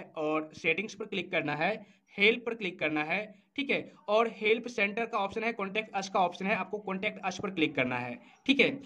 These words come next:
और यहाँ पर आपको type करना है कि आपको क्या problem है। जो भी problem है आप यहाँ पर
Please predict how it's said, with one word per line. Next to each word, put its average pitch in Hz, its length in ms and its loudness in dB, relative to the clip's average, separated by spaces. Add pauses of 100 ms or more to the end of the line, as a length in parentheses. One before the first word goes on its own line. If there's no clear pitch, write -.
(220)
और 262 180 4
यहाँ 233 260 2
पर 247 100 2
आपको 220 340 0
type 220 280 -2
करना 202 200 -4
है 233 160 -4
कि - 160 -6
आपको 196 260 -4 (100)
क्या 226 240 6
problem 147 400 -2
है। 127 160 -12
जो 202 200 8
भी 294 160 8
problem 240 340 6
है 254 160 2
आप 202 200 4
यहाँ 202 180 -2
पर 220 160 -2